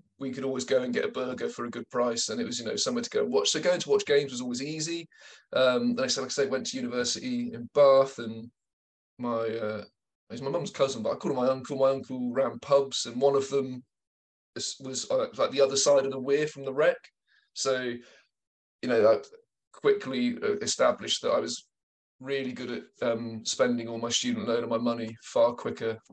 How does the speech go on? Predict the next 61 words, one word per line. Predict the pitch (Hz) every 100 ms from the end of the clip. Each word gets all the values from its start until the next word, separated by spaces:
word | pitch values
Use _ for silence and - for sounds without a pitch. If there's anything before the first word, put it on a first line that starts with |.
| -
than | 117 113 117
I |
think | 120 110 -
even | 131 117 120
the |
student | 120 123 113
loans | 113 120
company | - 120 113 107 110
would | 107 120
have | 113
expected. | 101 - - 104 104 104 - - - -
I |
mean, | 120 123
I |
think | 120 139
at | 110
one | 127 123
point | 123 104
they |
might | 120 113
have | - - -
suspected | - - - - 104
that | 113
I'd | 117
been | 113 113
robbed | 123 117 - - -
'cause | 110
it | 104
disappeared | 120 - 110 101
so | 104 -
quickly, | 117 - 110
but | - 95 120
I | 120 _ _
can | 123
say | 123 120 107
it | 104
wasn't, | 120 104
I | 113
wasn't | 113 104
robbed. | 107 107 - - - - -
So | 151
I | 147
had | 151
to |
get | -
a | 139
job, | 139 139 135 -
and |
it | 131
made | 135 131
sense | 139 123
to | 127
work | 131 123
in | 123
his | 123
pubs. | 147 143 143
And |
I | 151
used | 151
to | 147
love | 143 147 156 147 117